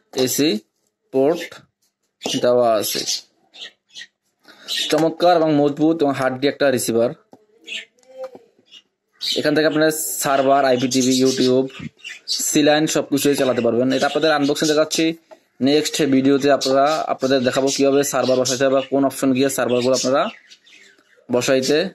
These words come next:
পারবেন বা কী কী আছে সেটা আপনারা, আপনাদের next ভিডিওতে দেখাবো। দেখতে পাচ্ছেন এলএনবি in, এলএনবি port কিন্তু দুইটা,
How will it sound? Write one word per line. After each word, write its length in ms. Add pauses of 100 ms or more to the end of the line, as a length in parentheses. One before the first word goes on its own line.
(280)
পারবেন 360 (1500)
বা 140
কী 140
কী 140
আছে 200
সেটা 220
আপনারা, 280 (140)
আপনাদের 260 (100)
next 320 (100)
ভিডিওতে 380
দেখাবো। 280 (640)
দেখতে 180
পাচ্ছেন 260
এলএনবি 340 (1300)
in, 120 (260)
এলএনবি 360
port 160
কিন্তু 240
দুইটা, 220